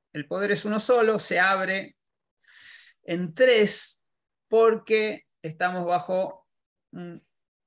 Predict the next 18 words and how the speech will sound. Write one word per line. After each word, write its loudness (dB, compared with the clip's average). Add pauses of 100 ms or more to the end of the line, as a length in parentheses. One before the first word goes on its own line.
(360)
una -6
forma 4
de 2
gobierno 0
republicana 0 (640)
basada -2
en -4
la 0
división -2
de 0
los -8
poderes. -6 (500)
Entonces, -4
cada 2
poder 2
va 4
a -2
tener -2